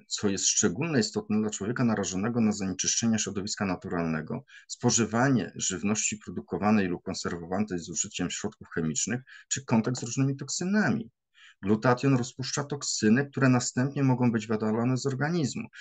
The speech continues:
Tutaj kluczowe jest też to, żeby, mm, układ limfatyczny właściwie działał.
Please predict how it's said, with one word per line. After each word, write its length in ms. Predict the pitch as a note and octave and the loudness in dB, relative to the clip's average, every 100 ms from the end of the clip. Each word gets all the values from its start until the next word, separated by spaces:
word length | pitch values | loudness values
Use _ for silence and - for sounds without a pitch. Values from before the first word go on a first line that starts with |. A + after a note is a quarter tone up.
| - - | -18 -6
Tutaj 220 | B2+ C#3+ | 2 4
kluczowe 400 | C3+ B2+ D3 C#3+ | 4 0 2 4
jest 200 | B2+ - | 2 2
też 240 | - - | 4 4
to, 220 | - A2 A#2+ | 4 2 2
żeby, 360 | A2 G#2 G#2+ | -2 2 6
mm, 520 | A2 A2 G#2+ G2+ G2+ | 6 4 2 0 0
układ 280 | B2+ A#2 - | -2 -4 -4
limfatyczny 540 | E2+ E2+ - - D#2 C#2 | -4 -4 -4 -4 -4 -4
właściwie 400 | C#2+ - C#2+ C#2 | -4 -4 -4 -4
działał. 380 | D2 D2+ G#3+ | -4 -4 -10